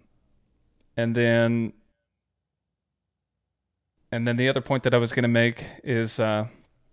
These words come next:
so lower level players. I put here, if,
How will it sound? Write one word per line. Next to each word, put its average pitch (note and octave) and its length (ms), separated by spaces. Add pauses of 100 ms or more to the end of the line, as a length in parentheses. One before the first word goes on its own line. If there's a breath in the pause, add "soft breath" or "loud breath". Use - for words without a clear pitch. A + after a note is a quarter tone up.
(960 soft breath)
so B2+ 200
lower C3 320
level A#2+ 220
players. G#2 520 (580 loud breath)
I A2 120
put A#2+ 180
here, A#2 140
if, A2+ 180